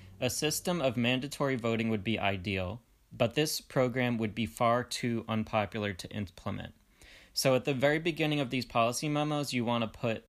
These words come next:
your recommendation, because if John Husted or some other important person was reading this,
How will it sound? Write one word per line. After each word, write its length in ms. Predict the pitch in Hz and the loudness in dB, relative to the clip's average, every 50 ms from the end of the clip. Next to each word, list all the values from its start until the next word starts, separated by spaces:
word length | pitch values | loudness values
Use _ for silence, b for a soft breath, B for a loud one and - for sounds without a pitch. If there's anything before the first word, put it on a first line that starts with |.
| _ - | _ -2
your 300 | 120 117 117 117 113 113 | 0 2 2 2 0 0
recommendation, 1000 | 85 104 117 113 - 127 120 113 110 110 110 107 104 104 - - 156 143 143 139 | 0 2 2 2 2 2 2 2 2 2 2 0 0 0 -2 -2 -2 -2 0 0
because 640 | 127 120 110 - - 120 113 113 107 110 - - - _ _ | 0 -2 0 2 2 2 2 2 0 -4 -6 -8 -10 _ _
if 240 | - 131 131 - - | 0 0 0 0 -2
John 280 | - 147 143 143 139 | -2 0 0 0 0
Husted 420 | 131 147 147 143 - - 151 147 135 | 0 -2 -2 0 0 2 2 2 2
or 80 | 123 | 0
some 240 | 113 - 139 127 123 | -2 0 0 2 2
other 180 | 120 117 120 117 | 2 2 2 2
important 440 | 113 110 113 - 120 107 113 110 - | 0 0 0 0 0 0 -2 -4 -4
person 340 | 123 117 110 - - 117 | -2 -2 -2 -2 -2 -2
was 160 | 107 101 92 101 | -2 -2 -2 -2
reading 260 | 107 104 110 123 131 | -2 0 0 0 -2
this, 320 | 135 143 151 - - - | -2 -4 -4 -6 -8 -10